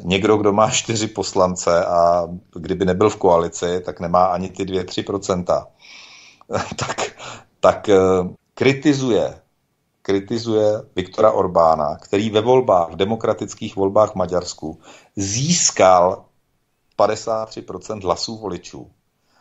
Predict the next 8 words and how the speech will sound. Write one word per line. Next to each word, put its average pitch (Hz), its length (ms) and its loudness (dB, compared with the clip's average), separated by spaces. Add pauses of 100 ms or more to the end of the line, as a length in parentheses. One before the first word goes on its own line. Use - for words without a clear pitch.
(160)
A 87 140 0
on 113 140 -2
ty 120 140 -2
voliče 107 500 0
bude 101 240 -4
označovat, 98 800 0
eh, 92 480 2 (360)
jako, 92 580 2